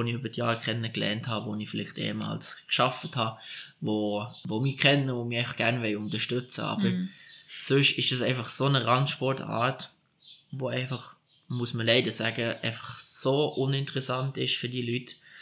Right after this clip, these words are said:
Speaker 1: Die haben überhaupt gar kein Interesse an dem Sport und vor allem, weil du Altersklasseathlet bist, noch weniger.
Speaker 2: Mhm.
Speaker 1: Ich weiss nicht, wie es dann mit dem,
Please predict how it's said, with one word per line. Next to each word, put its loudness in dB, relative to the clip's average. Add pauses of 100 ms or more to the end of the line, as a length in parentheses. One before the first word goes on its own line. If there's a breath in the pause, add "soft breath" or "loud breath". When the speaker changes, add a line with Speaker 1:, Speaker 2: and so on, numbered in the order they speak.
(380 loud breath)
Speaker 1:
Die 4
haben 4
überhaupt -4
gar 4
kein 0
Interesse -4
an -2
dem -4
Sport 0
und 0
vor -2
allem, -2
weil 0
du -2
Altersklasseathlet -2
bist, 0 (260 loud breath)
noch 2
weniger. 2
Speaker 2:
Mhm. 0 (520 loud breath)
Speaker 1:
Ich 8
weiss 6
nicht, 0
wie 2
es -4
dann 0
mit -6
dem, -2